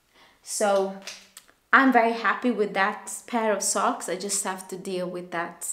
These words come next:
little mess. Then we have, where are they? Here.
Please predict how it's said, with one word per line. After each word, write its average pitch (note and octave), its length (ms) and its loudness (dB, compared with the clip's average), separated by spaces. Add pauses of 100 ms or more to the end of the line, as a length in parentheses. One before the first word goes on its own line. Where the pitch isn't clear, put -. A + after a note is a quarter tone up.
(120)
little E3+ 360 -8
mess. - 460 -12 (720)
Then B3+ 600 4 (1160)
we B3 200 4
have, A3 580 0 (1120)
where A3+ 160 -10
are G#3 180 -10
they? F#3+ 220 -10 (960)
Here. - 140 -10